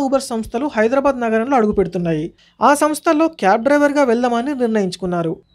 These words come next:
అందుకోసం అతనికి సెకండ్ హ్యాండ్ కారు కావాలని వెతుకుతుండగా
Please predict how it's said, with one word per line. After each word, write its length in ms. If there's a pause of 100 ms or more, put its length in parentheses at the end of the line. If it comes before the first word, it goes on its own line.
అందుకోసం 520
అతనికి 420
సెకండ్ 380
హ్యాండ్ 220
కారు 240
కావాలని 520
వెతుకుతుండగా 760